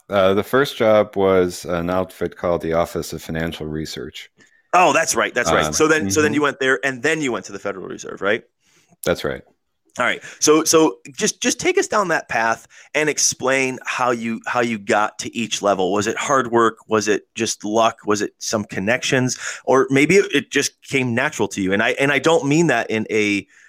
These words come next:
Speaker 2: you know, in a, a, a, a, you know, downplaying way, but, like, sometimes people just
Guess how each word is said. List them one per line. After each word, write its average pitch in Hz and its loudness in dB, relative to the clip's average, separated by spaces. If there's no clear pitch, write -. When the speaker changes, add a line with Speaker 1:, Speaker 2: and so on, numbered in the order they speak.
Speaker 2:
you - -6
know, 107 2
in 104 2
a, 95 0
a, 98 -6
a, 92 -2
a, 104 0
you 110 -2
know, 95 2
downplaying 110 0
way, 98 0
but, 101 0
like, 104 0
sometimes 269 0
people 180 2
just 202 0